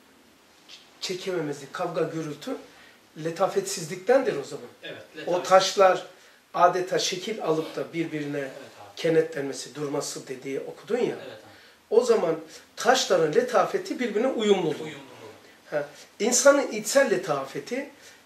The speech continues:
Speaker 1: hissiyatlarının birbirine dengelidir.
Speaker 2: Dengelidir.
Speaker 1: Mesela kalp atışları şöyle var, böyle var, böyle var, böyle var, böyle var, böyle var. Dengesiz oldu. Aslında hepsi hemen hemen birbirine yakın olmalı. İnsanın içindeki letafeti,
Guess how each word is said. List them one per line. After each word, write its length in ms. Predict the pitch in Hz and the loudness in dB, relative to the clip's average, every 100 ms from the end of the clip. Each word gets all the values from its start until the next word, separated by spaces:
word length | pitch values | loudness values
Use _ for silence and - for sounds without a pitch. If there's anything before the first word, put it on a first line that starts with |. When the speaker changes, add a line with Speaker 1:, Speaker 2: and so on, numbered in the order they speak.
| - | -8
Speaker 1:
hissiyatlarının 1000 | 214 - 233 220 202 - 208 269 294 220 | -4 0 6 6 6 4 2 2 -2 -4
birbirine 420 | 220 196 240 240 | -4 4 6 8
dengelidir. 600 | 202 185 180 139 - - | 6 6 0 -2 -8 -14
Speaker 2:
Dengelidir. 520 | - - - - - | -16 -16 -20 -20 -16
Speaker 1:
Mesela 340 | 147 165 151 - | -8 -2 -2 0
kalp 240 | 202 190 | 2 4
atışları 400 | 185 180 - 165 | 2 0 -4 -4
şöyle 380 | - 196 175 139 | 2 4 6 4
var, 220 | 180 226 - - - 180 | 4 2 0 -18 -8 0
böyle 260 | 180 147 | 0 2
var, 180 | 170 208 | -2 -2
böyle 200 | 180 147 | -4 -4
var, 180 | 160 196 | -4 -4
böyle 180 | 185 170 | -4 -2
var, 200 | 214 214 | 0 6
böyle 240 | 254 208 | 6 8
var, 200 | 185 214 | 6 6
böyle 200 | 196 180 | 0 0
var. 100 | - - - - _ - | -2 -6 -18 -20 _ -2
Dengesiz 380 | 202 220 220 | 0 0 0
oldu. 220 | 226 - 185 | 2 2 -2
Aslında 280 | 180 - - | -4 -2 -4
hepsi 300 | - 233 240 - - - | -2 -4 -4 -10 -18 -4
hemen 240 | 247 185 | 2 2
hemen 240 | 170 247 226 | 4 2 0
birbirine 340 | 185 175 214 | -2 2 4
yakın 280 | 226 - 220 | 4 2 0
olmalı. 280 | 180 135 131 - _ - - - - - - _ 185 | 0 0 -6 -16 _ -20 -20 -20 -20 -20 -20 _ -6
İnsanın 540 | 208 - 226 277 - | -2 2 2 2 -4
içindeki 600 | 208 - 214 214 214 175 | -8 -6 -4 -4 -4 2
letafeti, 760 | 220 226 196 185 180 180 277 | 2 6 4 4 -2 -6 -8